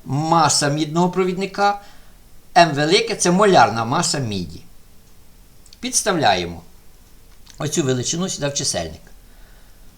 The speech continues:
Ось підставили. Дальше записуємо праву сторону в такому вигляді.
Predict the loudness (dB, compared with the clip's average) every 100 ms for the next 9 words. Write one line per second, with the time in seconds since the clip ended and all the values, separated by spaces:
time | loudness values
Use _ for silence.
0 | -20 -20 -20 -20 -20 -20 -20 -20 -20 -20
1 | -20 -20 -20 -20 -20 -10 -10 -8 -4 4
2 | 6 6 2 -4 -14 -20 -20 -20 -20 -20
3 | -20 -20 -20 -20 -20 -20 -20 -20 -20 -20
4 | -20 -20 -20 -20 -20 -10 0 0 2 -2
5 | -4 -10 -20 -20 -20 -20 -20 -20 -20 -20
6 | -20 -20 -20 -20 -20 -20 -16 -4 0 2
7 | 2 2 0 -2 -4 -14 -20 -2 2 4
8 | 2 -2 -2 -2 -2 -4 -2 0 0 0
9 | -4 -6